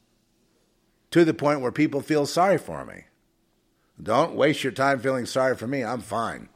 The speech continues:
I've been fine. I'm fine. You know, feel sorry for some people, like, that are getting thrown in jail. That's, that's who to feel sorry for. Feel sorry for Owen Schroyer, or, or, you know, uh, how about, uh, that guy Biggs?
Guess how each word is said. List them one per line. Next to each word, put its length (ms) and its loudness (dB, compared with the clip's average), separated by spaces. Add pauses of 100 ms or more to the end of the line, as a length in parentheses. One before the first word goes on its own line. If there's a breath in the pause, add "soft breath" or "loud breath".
(1200 soft breath)
I've 220 -6
been 220 6
fine. 580 2
I'm 220 -4
fine. 640 -4 (1120)
You 140 -10
know, 200 -8
feel 280 0
sorry 300 2
for 140 -8
some 200 0
people, 340 -4
like, 300 -2
that 120 -2
are 60 -4
getting 220 -10
thrown 240 -4
in 140 -6
jail. 340 0
That's, 300 -8
that's 280 -10
who 120 -4
to 100 -10
feel 200 -10
sorry 300 -8
for. 280 -12
Feel 200 -10
sorry 280 -6
for 300 -10 (720 loud breath)
Owen 300 0
Schroyer, 480 0
or, 400 -12
or, 160 -14
you 180 -14
know, 380 -14
uh, 180 -16
how 80 -8
about, 340 -6
uh, 160 -10
that 160 -10
guy 180 -8
Biggs? 560 -8